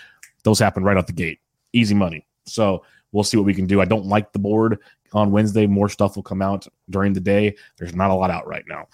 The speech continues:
but make sure you check that out. And if you're interested and you're new to Underdog, be sure to sign up with the promo code Pitcher List, P I T C H E R L I S T, and Underdog will double your first deposit up to one hundred dollars.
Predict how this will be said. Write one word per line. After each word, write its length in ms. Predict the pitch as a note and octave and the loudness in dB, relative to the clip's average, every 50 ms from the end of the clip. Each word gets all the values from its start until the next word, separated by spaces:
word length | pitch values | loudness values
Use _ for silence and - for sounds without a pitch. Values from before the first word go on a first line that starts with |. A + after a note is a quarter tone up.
| - _ _ _ _ _ | -20 _ _ _ _ _
but 300 | B2+ A#2+ - - - - _ _ _ _ _ _ | 0 0 0 -2 -12 -20 _ _ _ _ _ _
make 160 | F2+ F#2 F#2 | -12 -12 -6
sure 100 | - A2 | -2 -4
you 60 | G#2 | -4
check 240 | G2+ - A#2 G#2 - | 0 0 -2 -2 0
that 160 | - G#2 G#2 | 0 0 2
out. 260 | A2 G#2+ F#2+ - - _ _ _ _ _ _ - | 2 2 0 -2 -6 _ _ _ _ _ _ -4
And 120 | G2 G#2 | 0 0
if 120 | A#2+ A#2+ - | 0 0 2
you're 140 | B2+ B2+ | 2 2
interested 420 | C3+ D3+ D3+ C#3 - - G#2+ G#2 G2+ - | 4 2 0 -2 0 0 0 0 0 -2
and 100 | G#2+ G2+ | -2 0
you're 100 | F#2+ F#2 | 0 2
new 200 | F#2 F#2+ A2 C3 | 4 4 4 4
to 160 | - - G#2 | 4 4 2
Underdog, 360 | G#2 G2 F#2+ F2+ F#2 F#2 F#2 G2 - - _ _ _ | 2 2 2 2 2 2 0 -2 -8 -18 _ _ _
be 60 | G2+ | -6
sure 180 | F#2+ - C3+ C#3+ | 0 2 2 2
to 80 | D3 | 2
sign 180 | C#3+ - B2+ B2 | 4 2 2 2
up 80 | B2+ - | 2 0
with 60 | B2+ | -2
the 80 | G#2+ | -2
promo 220 | - - A#2 A#2 A2+ | 0 0 0 0 2
code 180 | B2 A#2 G2+ | 0 0 0
Pitcher 240 | - A#2+ B2+ - - | 0 -2 -2 0 0
List, 220 | G2+ F#2 F2+ - _ | 0 0 0 -2 _
P 160 | - B2 B2 | 0 2 2
I 100 | A#2 A2+ | 2 0
T 340 | - - C3+ A#2+ A2 G2 - | 0 0 0 2 2 0 -4
C 280 | - - - A#2+ A#2+ A2+ | -6 -4 -2 0 0 2
H 280 | A#2+ A2+ F#2+ - - - | 2 2 2 0 -4 -2
E 140 | G#2+ A#2 A2 | -2 -2 0
R 260 | A2+ A2+ A2 - E2 - | 2 2 2 2 0 0
L 160 | G#2 G#2+ A2 | 2 4 4
I 160 | A2 A2 A2 A2 | 6 6 6 6
S 180 | A2 G#2 - | 4 4 2
T, 340 | - - - C3+ A#2 G2+ - - - - - - - _ | -2 0 2 4 4 4 2 -2 -16 -20 -20 -20 -10 _
and 80 | G#3 G2 | -4 0
Underdog 340 | A2 B2 B2+ B2+ B2 A2 G2+ | 2 2 4 4 2 2 0
will 60 | G2+ | -4
double 440 | F#2 F2+ F2 A2+ A2 A#2 C3 C3+ C3 | -4 -2 0 2 2 2 2 2 2
your 140 | A2+ G2+ | 0 0
first 320 | F#2+ - - A#2 A#2+ B2+ - | -4 -2 -2 -2 -2 -2 -4
deposit 380 | A2+ - A2+ G#2+ G#2+ G#2 G#2 | -6 -4 -2 0 0 0 -2
up 80 | G2+ - | -4 -6
to 80 | - F#2+ | -6 -10
one 320 | F2 F#2+ G2 G2+ G#2+ G#2+ | -8 -2 0 0 0 0
hundred 240 | G2+ G#2 G#2 G2+ G2 | 0 0 0 2 2
dollars. 480 | G2 F#2 F#2+ F2+ D#2+ - - - - | 0 -2 -2 -4 -6 -8 -14 -20 -20